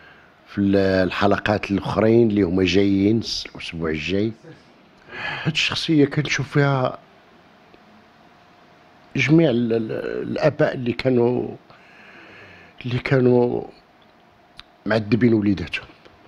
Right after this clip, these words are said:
لدرجة أنا ما كنحملش شي واحد يعذب وليداتو، ما كنحملش شي واحد يتعدى على مراته، ما كنحمل. شوف، كان حتى بعض الأفلام اللي كيكونوا فيهم جرائم ديال القتل وهادي ما كنبغيش نشوفهم،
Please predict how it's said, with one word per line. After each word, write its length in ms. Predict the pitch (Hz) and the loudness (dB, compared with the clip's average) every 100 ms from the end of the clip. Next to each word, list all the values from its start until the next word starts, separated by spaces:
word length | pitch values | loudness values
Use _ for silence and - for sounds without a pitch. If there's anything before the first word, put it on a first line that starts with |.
| - - - _ - _ _ _ - _ - _ | -20 -20 -20 _ -20 _ _ _ -20 _ -20 _
لدرجة 480 | 131 120 117 107 - | 0 0 2 -2 0
أنا 120 | 131 | 4
ما 100 | 117 | 4
كنحملش 520 | 107 98 - 127 - - | 4 -4 -2 -2 0 0
شي 60 | |
واحد 300 | 101 87 82 | 0 0 -2
يعذب 360 | 85 95 90 82 | -2 -2 -6 -4
وليداتو، 520 | 90 90 92 - 107 120 _ - - - - - - - - - _ | -4 -2 -4 -4 -8 -8 _ -20 -20 -20 -20 -20 -20 -20 -20 -20 _
ما 80 | 127 | -4
كنحملش 540 | - 104 - 123 - | -4 -4 0 0 0
شي 60 | 131 | 0
واحد 200 | 98 104 | 0 -2
يتعدى 380 | 107 98 87 92 | 0 -2 2 0
على 160 | 90 | 2
مراته، 420 | 90 92 101 - 104 _ _ _ _ _ - - - - - _ | 0 -2 -4 -10 -14 _ _ _ _ _ -20 -20 -20 -20 -20 _
ما 60 | 135 | -4
كنحمل. 540 | - 123 - 135 139 - - | -2 -2 0 2 2 0 -4
شوف، 280 | 98 - - - - | 0 -2 -4 -12 -4
كان 140 | - | -4
حتى 260 | - - 151 | -4 -6 0
بعض 220 | 123 117 | 0 0
الأفلام 460 | - - 143 135 117 | -4 -2 2 4 6
اللي 140 | 120 | 4
كيكونوا 360 | 123 - 123 117 | 0 2 4 4
فيهم 260 | - 139 | 4 2
جرائم 520 | 113 113 120 143 117 104 | 4 4 4 2 0 0
ديال 140 | 117 | 0
القتل 340 | 113 - - | 0 -6 0
وهادي 280 | 113 117 120 | 2 4 4
ما 100 | 120 | 2
كنبغيش 440 | 110 117 104 107 117 | 0 0 2 0 -4
نشوفهم، 400 | - 98 78 | -4 -6 -6